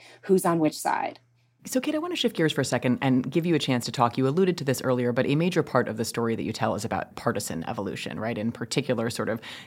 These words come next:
Speaker 2: the internecine warfare. You have the Whigs, you have the Democrats, you have the emergence of the Republican Party, some other minor parties along the way, Liberty, Free Soil.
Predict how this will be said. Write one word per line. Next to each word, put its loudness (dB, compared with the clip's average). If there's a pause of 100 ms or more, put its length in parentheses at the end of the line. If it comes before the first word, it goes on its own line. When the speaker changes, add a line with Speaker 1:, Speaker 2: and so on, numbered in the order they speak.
Speaker 2:
the -6
internecine -2
warfare. 6
You 0
have -2
the -2
Whigs, 2
you -6
have -4
the -6
Democrats, 2
you -2
have -4
the -4
emergence -2
of -4
the -6
Republican -4
Party, -4
some -4
other -2
minor -2
parties -6
along -4
the -6
way, -4
Liberty, -6
Free -6
Soil. -2